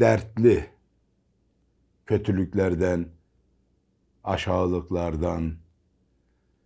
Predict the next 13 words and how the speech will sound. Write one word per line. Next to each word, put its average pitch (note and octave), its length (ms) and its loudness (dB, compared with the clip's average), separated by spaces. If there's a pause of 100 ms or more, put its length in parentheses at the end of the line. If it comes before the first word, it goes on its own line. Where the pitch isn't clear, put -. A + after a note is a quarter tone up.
(540)
dünyadaki G#2+ 680 2
cümle A#2 380 4
bayağılıklardan, F2 1160 -2
kirden G#2 640 0 (220)
iğrenen F#2 640 -2
bir D2+ 320 -10
ademoğludur. B1+ 840 -18 (2000)
Bu F#2 60 -6
haftaki D#2 440 -10
konuğumuz, D#2+ 880 -6 (2250)
hikayecilikte D2+ 960 -8
devrim D2+ 360 -2
yaratan D2+ 540 -8